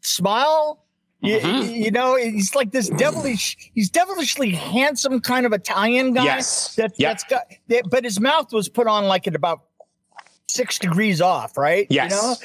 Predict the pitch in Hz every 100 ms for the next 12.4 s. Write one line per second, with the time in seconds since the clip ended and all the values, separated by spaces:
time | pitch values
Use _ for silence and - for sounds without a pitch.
0 | 233 185 214 220 185 240 214 214 175 175
1 | 262 302 - - 247 - 196 - 202 208
2 | 226 185 143 - 160 185 175 170 165 165
3 | 156 160 185 202 185 185 208 226 233 214
4 | 185 214 180 165 165 175 - 180 208 202
5 | 208 175 139 180 175 160 147 156 127 113
6 | 139 135 139 139 135 156 139 117 110 170
7 | 190 - - 135 - 214 277 - - -
8 | 165 208 - 214 240 254 269 254 233 240
9 | 247 254 240 339 277 131 - _ - -
10 | 185 220 240 - 123 220 240 - - -
11 | 185 196 196 214 247 254 254 226 - 254
12 | 247 226 233